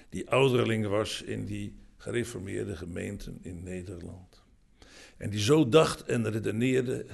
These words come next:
Ik heb honderdveertig pagina's brieven van hem gelezen. Aan de ene kant vond ik dat ontroerend,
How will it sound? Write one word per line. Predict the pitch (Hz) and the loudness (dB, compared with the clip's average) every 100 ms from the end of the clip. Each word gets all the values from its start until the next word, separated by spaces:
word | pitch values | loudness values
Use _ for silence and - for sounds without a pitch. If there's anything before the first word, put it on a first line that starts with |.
| - - | -14 -12
Ik | - | -6
heb | 107 107 | -6 -4
honderdveertig | 110 110 101 - 123 113 - | -2 -2 -2 -2 -2 -2 -6
pagina's | 127 117 107 107 90 | -4 -2 -2 -2 0
brieven | 120 151 117 | 2 2 2
van | 101 107 | -2 -2
hem | 101 104 | -4 -6
gelezen. | 95 98 98 98 98 - - _ _ - - - - - - - _ | -4 -2 -2 -4 -8 -12 -16 _ _ -20 -20 -20 -20 -20 -20 -20 _
Aan | 110 | 2
de | |
ene | 139 160 | 4 4
kant | 151 139 | 4 2
vond | 139 135 | 2 2
ik | 117 | 0
dat | 117 | 0
ontroerend, | 120 110 120 143 143 139 - | 2 4 6 6 6 4 -2